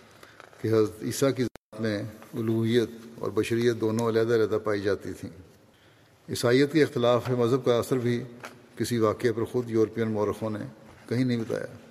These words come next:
اب عرب کی حالت دیکھو، تمام فوجیں جو مصر اور ایران اور روم کی جنگ میں مصروف تھیں،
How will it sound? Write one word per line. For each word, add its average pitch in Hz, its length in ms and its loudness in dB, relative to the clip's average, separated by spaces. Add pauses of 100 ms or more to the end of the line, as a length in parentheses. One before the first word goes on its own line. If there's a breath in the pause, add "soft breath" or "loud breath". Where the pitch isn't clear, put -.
(1040 soft breath)
اب 120 200 0
عرب 139 240 4
کی 139 80 4
حالت 127 260 2
دیکھو، 135 300 2 (1120)
تمام 117 380 0
فوجیں 120 320 2
جو 123 120 2
مصر 110 280 0
اور 120 160 4
ایران 107 380 2
اور 110 120 0
روم 107 260 -2
کی 107 140 -8
جنگ 107 240 -2
میں 110 120 0
مصروف 104 640 -4
تھیں، 101 180 -2